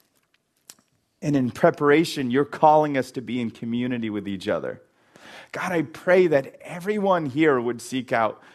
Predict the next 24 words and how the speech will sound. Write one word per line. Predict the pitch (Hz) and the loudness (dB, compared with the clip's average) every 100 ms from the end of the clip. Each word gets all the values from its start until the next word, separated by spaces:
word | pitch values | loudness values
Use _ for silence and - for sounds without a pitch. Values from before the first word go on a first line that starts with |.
| _ | _
Christian | - 139 - 123 | -2 -2 -2 -8
community. | 104 117 117 110 95 90 - - - - | -6 -4 -2 -2 -4 -6 -8 -20 -20 -2
God, | 185 170 | 2 4
that | 151 143 | 2 0
everyone | 165 165 185 180 165 | -2 0 0 2 0
here | 135 127 147 131 | -2 0 2 2
would | 123 | -2
be | 117 113 | -6 -10
planted | - 123 117 123 | -6 -6 -4 -6
in | 110 | -4
a | 104 | -4
life | 98 98 - | -4 -4 -6
group. | - 95 - _ _ _ _ _ _ _ _ _ _ _ _ _ _ _ _ _ _ _ _ _ _ _ _ _ - | -8 -8 -10 _ _ _ _ _ _ _ _ _ _ _ _ _ _ _ _ _ _ _ _ _ _ _ _ _ -12
God, | 143 139 | -6 -4
I, | - 156 - | -4 -4 -2
I | 160 | -4
pray | - 170 170 | 0 2 4
that | 156 139 | 2 2
we | 156 | -2
would, | 151 143 | -2 -2
we | 156 156 | -2 -2
would | 151 | -2
have | 135 151 147 | -2 -2 -2
to | - | -2